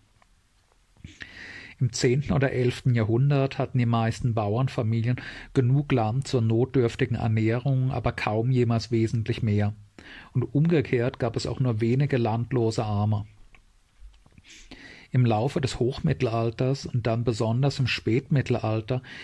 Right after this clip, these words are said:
werden die materiellen Lebensbedingungen aber immer unterschiedlicher. Erstens war die zunehmende Integration der Bauernschaft in Marktbeziehungen und Geldwirtschaft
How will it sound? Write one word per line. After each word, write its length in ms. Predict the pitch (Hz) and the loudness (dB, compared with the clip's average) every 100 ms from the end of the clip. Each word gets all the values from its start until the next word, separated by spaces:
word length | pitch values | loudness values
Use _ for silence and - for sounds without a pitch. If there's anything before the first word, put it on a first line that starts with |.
| - | -10
werden 300 | 113 117 123 | 2 2 4
die 80 | 127 | 2
materiellen 720 | 127 127 139 113 113 117 113 | 2 2 0 2 2 2 2
Lebensbedingungen 840 | 104 117 143 - 123 117 113 120 120 | 2 2 0 0 0 2 2 2 2
aber 160 | 113 | 0
immer 320 | 110 117 120 110 | 0 2 2 2
unterschiedlicher. 840 | 123 131 104 - - 120 - - - _ - - - - _ _ _ _ _ _ _ _ _ - - | 0 0 -2 -4 -8 -8 -10 -12 -16 _ -8 -8 -12 -20 _ _ _ _ _ _ _ _ _ -14 -2
Erstens 680 | 127 151 - 139 135 143 | 0 0 0 0 0 0
war 100 | 127 | 0
die 120 | 113 123 | 0 -2
zunehmende 540 | - 127 151 147 127 | -2 2 2 4 2
Integration 840 | - 123 127 117 110 - 113 123 123 | 2 0 0 0 -4 0 0 2 0
der 100 | 113 | 0
Bauernschaft 760 | 110 104 123 139 - 127 - | 0 0 0 0 -2 -4 -6
in 160 | - 117 | -4 0
Marktbeziehungen 880 | 110 110 - - 135 - 127 123 117 | 0 0 -4 -6 -6 0 0 2 2
und 140 | 107 | 0
Geldwirtschaft 880 | 110 113 139 - 117 113 - 127 - | 0 0 0 0 0 0 -4 -4 -6